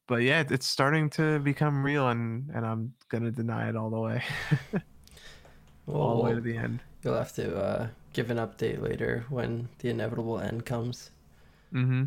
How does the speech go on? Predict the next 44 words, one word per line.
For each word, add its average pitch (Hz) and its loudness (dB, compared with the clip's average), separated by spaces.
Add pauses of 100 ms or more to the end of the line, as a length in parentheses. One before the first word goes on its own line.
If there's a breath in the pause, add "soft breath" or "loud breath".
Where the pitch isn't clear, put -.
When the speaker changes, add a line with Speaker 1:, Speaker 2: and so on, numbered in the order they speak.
(300)
Speaker 2:
You 123 0
and 117 2
Speaker 1:
Yeah. 131 6
Speaker 2:
Irvin 120 0 (140)
can 123 -2
shed 117 0
tears 117 0
together 120 -2
on 117 -2
air. 117 -2 (540)
Speaker 1:
It'll 127 2
be 123 0
sad. 127 -4 (280)
It'll 127 0
be 123 2
Speaker 2:
Yeah. 110 4
Speaker 1:
real 120 4
sad. 123 0 (120)
It'll 131 2
probably 156 6
be - 8
right 131 6
around 127 4
the 117 0
time 117 0
we 113 0
have 110 0
a 113 -6
P 117 -2
H 110 -4
P 117 0
breach 101 -4
too. 117 -2 (540)
<laughs> - -8 (1200 loud breath)
We'll 165 6
have 170 6
a 139 0
jam-packed 147 2
show 147 2
coming 113 -2
in 113 -4
spring 120 -2
twenty 123 0
nineteen. 117 -2